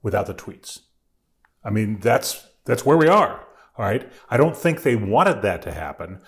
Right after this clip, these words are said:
but if that's not what you want, you have to do something else. There's a matter of urgency here, that, that you can only have matters under review for so long before people figure out you don't really want to do anything. So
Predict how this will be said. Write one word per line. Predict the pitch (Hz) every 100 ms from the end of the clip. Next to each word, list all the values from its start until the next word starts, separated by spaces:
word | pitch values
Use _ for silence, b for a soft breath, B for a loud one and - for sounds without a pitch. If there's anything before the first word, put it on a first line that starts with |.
| b _ -
but | 110 113 - _ _ -
if | 113
that's | - 147 -
not | 139 165 185
what | 160 156
you | 139
want, | 127 160 147 -
you | 120
have | 92 131
to | -
do | 123 120
something | - 120 110 107
else. | 92 - - - _ _ _
There's | 156 143
a | 147
matter | 175 147
of | 120
urgency | 143 120 - 85
here, | 76 76 - -
that, | 101 92 B B B -
that | 117 107
you | 123 117
can | 117
only | 120 151 151 135 - -
have | 135 127 113
matters | 120 113 117 113 123
under | 110 110
review | 98 92 101 104 87 85 b b b
for | -
so | - - 113
long | 95 104 82 80 90 _
before | - - 117
people | - 107 98 82 B B
figure | - 107 104
out | - - - _ -
you | 151 127
don't | 131 107
really | 107
want | 92 85
to | 95
do | 165
anything. | 90 - -
So | - - 87